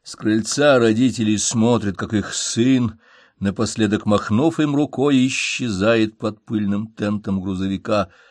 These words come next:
и П М П трогается дальше, обдав дом пылью и горячим выхлопом.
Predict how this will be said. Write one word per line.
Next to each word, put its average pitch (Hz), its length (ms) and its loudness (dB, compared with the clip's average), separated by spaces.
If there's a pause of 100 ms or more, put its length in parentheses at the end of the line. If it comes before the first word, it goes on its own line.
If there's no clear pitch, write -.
(400)
и - 220 2
П - 180 -2 (280)
М 104 140 2
П 104 280 4
трогается 95 800 0
дальше, 151 840 -2 (400)
обдав 95 600 2
дом 87 380 -2
пылью 117 680 -4
и - 120 -10
горячим 95 680 -4
выхлопом. 92 680 -4